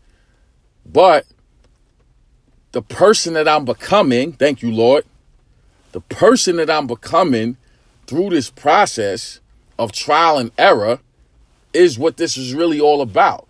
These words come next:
So in the midst of me adding value to somebody else's life, it's really about the person that I'm becoming, and that's why it's so important that I don't lose focus.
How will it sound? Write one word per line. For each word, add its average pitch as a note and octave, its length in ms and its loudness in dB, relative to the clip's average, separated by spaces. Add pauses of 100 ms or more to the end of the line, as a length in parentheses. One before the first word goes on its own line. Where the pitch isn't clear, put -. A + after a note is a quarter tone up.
(140)
So D3 220 -4
in C#3 60 -2
the B2 80 -4
midst D3 360 0
of D3+ 120 -2
me D3+ 380 -8 (500)
adding D3 360 -2
value C#3 360 -2
to A#2+ 120 -10
somebody C#3 420 -6
else's G#2+ 360 -6
life, C3 380 -2 (260)
it's G#2+ 140 -12
really F#3+ 260 0
about C#3+ 240 0
the C3 80 -16
person D#3+ 400 -4
that B2+ 140 -4
I'm B2+ 100 -4
becoming, A#2+ 560 -6 (220)
and G2+ 160 -10
that's D3 240 -2
why C3 160 0
it's B2+ 100 -6
so C#3+ 220 -2
important F3+ 520 0 (220)
that C3 160 -2
I D3 80 2
don't C3+ 180 0
lose C3+ 160 -6
focus. - 520 -4